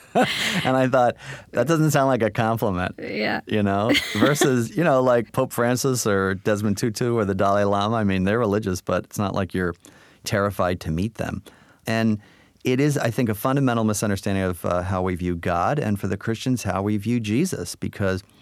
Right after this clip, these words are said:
Speaker 1: we have viewed Jesus as the man of sorrows primarily.
Speaker 2: Hmm.
Speaker 1: You know, and you go into a Catholic church, you know, into the,
Speaker 2: Yeah.
Speaker 1: you know, my denomination.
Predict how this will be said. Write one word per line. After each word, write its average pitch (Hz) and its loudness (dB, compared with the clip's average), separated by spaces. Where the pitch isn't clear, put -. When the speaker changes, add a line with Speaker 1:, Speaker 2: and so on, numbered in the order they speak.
Speaker 1:
we 107 0
have 98 0
viewed 117 2
Jesus 104 0
as 95 -2
the 90 -4
man 92 -2
of 113 -4
sorrows 85 -2
primarily. 85 -4
Speaker 2:
Hmm. 175 0
Speaker 1:
You 104 -4
know, 95 -2
and 92 -4
you 90 -2
go 95 -2
into 120 2
a 120 0
Catholic 110 -2
church, 98 -4
you 92 -4
know, 90 -2
into 90 -2
the, 190 4
Speaker 2:
Yeah. 233 4
Speaker 1:
you 87 -4
know, 85 -4
my 90 -2
denomination. 98 0